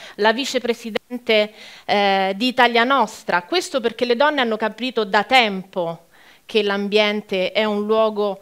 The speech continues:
eh, del cambiamento, ma lo è se si ha la capacità, io credo, di appunto mettere insieme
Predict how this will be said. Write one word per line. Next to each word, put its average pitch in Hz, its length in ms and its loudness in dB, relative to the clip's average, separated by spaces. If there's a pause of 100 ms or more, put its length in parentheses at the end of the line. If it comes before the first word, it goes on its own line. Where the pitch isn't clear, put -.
(180)
eh, 190 260 -2
del 220 220 2
cambiamento, 196 800 -4
ma 233 200 4
lo 269 240 4
è 330 260 6
se - 320 -2
si - 240 -4
ha 269 80 6
la 240 140 2
capacità, 220 540 -2
io 240 180 0
credo, 240 360 -4
di 208 180 -6
appunto 208 500 -6
mettere 247 400 -2
insieme 262 840 -2